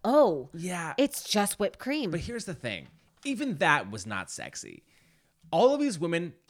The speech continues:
Speaker 2: like, all these women not only have, like, full bikinis, but most women on the beach are wearing, like, pants. Like, there's a lot of, like, covering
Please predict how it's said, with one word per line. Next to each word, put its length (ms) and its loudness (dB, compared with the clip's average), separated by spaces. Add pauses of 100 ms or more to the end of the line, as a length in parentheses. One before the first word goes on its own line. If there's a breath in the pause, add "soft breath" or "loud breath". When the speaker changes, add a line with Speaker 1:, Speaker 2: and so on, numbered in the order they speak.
(220)
Speaker 2:
like, 300 0 (540)
all 180 2
these 160 0
women 160 -2
not 100 -2
only 160 -4
have, 180 -4
like, 140 -8
full 260 -8
bikinis, 460 -6
but 100 -8
most 360 -2
women 180 -6
on 120 -2
the 60 -2
beach 320 -6
are 60 -6
wearing, 260 -4
like, 280 -8
pants. 680 0 (600 soft breath)
Like, 260 2 (240 soft breath)
there's 200 6
a 60 4
lot 300 0
of, 140 -2
like, 300 -2
covering 580 0